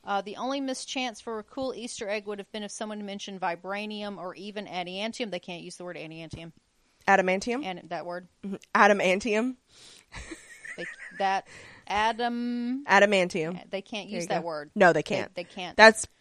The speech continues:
Speaker 2: pissed on by Fox,
Speaker 1: I don't
Speaker 2: who
Speaker 1: know how
Speaker 2: still
Speaker 1: the
Speaker 2: owns
Speaker 1: Fox
Speaker 2: the
Speaker 1: deal is
Speaker 2: mutant
Speaker 1: going.
Speaker 2: shit.
Speaker 1: It's, the Fox deal is not done.
Speaker 2: No, it's
Speaker 1: The
Speaker 2: not.
Speaker 1: F C C,
Speaker 2: It's
Speaker 1: um,
Speaker 2: not.
Speaker 1: has not approved that yet.
Speaker 2: Yeah.
Speaker 1: So
Speaker 2: We're
Speaker 1: that's
Speaker 2: still, like,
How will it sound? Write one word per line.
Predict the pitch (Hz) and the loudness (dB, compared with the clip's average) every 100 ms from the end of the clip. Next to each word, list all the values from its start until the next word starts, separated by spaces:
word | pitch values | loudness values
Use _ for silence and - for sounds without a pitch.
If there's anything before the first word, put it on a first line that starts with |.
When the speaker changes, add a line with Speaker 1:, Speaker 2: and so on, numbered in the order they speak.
| _ | _
Speaker 2:
pissed | - 240 - | 2 2 6
on | 220 208 | 4 8
by | 180 | 6
Fox, | - 180 185 202 | 8 8 8 6
Speaker 1:
I | |
don't | 254 | 2
Speaker 2:
who | 240 | 4
Speaker 1:
know | 277 | 4
how | |
Speaker 2:
still | 277 196 | 6 8
Speaker 1:
the | |
Speaker 2:
owns | 185 | 10
Speaker 1:
Fox | 180 - | 8 6
Speaker 2:
the | |
Speaker 1:
deal | 190 185 | 4 6
is | 175 | 6
Speaker 2:
mutant | 185 247 | 6 8
Speaker 1:
going. | 180 165 | 8 6
Speaker 2:
shit. | |
Speaker 1:
It's, | 233 214 - | 2 -4 -4
the | 240 | 0
Fox | 254 262 - | 2 2 0
deal | 254 254 | -6 -4
is | 247 | -4
not | 240 208 | -4 -4
done. | 180 170 151 151 _ | -4 -6 -6 -12 _
Speaker 2:
No, | - 220 170 | 10 12 12
it's | 165 | 8
Speaker 1:
The | 226 | 6
Speaker 2:
not. | 175 | 6
Speaker 1:
F | 247 | 6
C | 240 | -4
C, | - 254 233 - - | -10 -12 -12 -16 -12
Speaker 2:
It's | 196 185 | -6 -4
Speaker 1:
um, | 185 | -2
Speaker 2:
not. | 139 - _ - | -4 -4 _ -14
Speaker 1:
has | 202 - | -14 -10
not | 190 175 | -10 -10
approved | - 196 175 | -10 -12 -10
that | 165 | -12
yet. | - 139 - _ - _ - | -10 -12 -12 _ -20 _ -16
Speaker 2:
Yeah. | - - | -14 -14
Speaker 1:
So | - 202 | -2 2
Speaker 2:
We're | |
Speaker 1:
that's | 220 | 4
Speaker 2:
still, | - 247 214 | 8 8 10
like, | 202 185 | 8 4